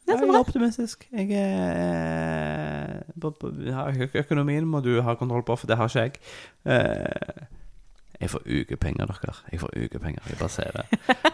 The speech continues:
Speaker 2: Eh, <laughs>
Speaker 1: Det er jo et framskritt. Det har ikke du gjort før.
Speaker 2: Det er på godt poeng. Vi begynte med det nylig. Hvis det er noen konkrete spørsmål
Speaker 1: Mhm.
Speaker 2: til, eh, eh, de forskjellige produksjonene, eller regnskapsføringer,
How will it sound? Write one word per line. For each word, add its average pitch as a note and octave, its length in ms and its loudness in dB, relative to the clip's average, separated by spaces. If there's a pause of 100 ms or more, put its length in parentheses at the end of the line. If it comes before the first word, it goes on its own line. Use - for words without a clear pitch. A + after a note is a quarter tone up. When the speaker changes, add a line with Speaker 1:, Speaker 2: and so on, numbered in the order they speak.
(100)
Speaker 2:
Eh, A#2 480 8 (460)
<laughs> - 440 8
Speaker 1:
Det - 80 12
er C#4 140 12
jo - 20 12
et - 100 6
framskritt. - 440 2
Det F#3 80 6
har G#3+ 40 4
ikke - 140 2
du F3 60 4
gjort D#3+ 180 0
før. - 140 -4 (240)
Speaker 2:
Det - 180 10
er G2+ 160 6
på - 140 -2
godt G#2 140 4
poeng. F#2 280 2
Vi F#2+ 160 0
begynte G2+ 240 2
med F#2+ 80 6
det F#2+ 80 6
nylig. F2 260 4 (520)
Hvis A3 320 6
det A#3+ 180 4
er F#3+ 80 8
noen C3 340 6
konkrete D3 680 2
spørsmål - 400 -6 (260)
Speaker 1:
Mhm. C#4+ 80 12
Speaker 2:
til, G#3 240 10
eh, G#2+ 320 6 (300)
eh, F#2 640 2 (800)
de A2+ 100 4
forskjellige G2 320 0
produksjonene, D#3 540 8 (320)
eller F2 500 2
regnskapsføringer, F#2+ 960 2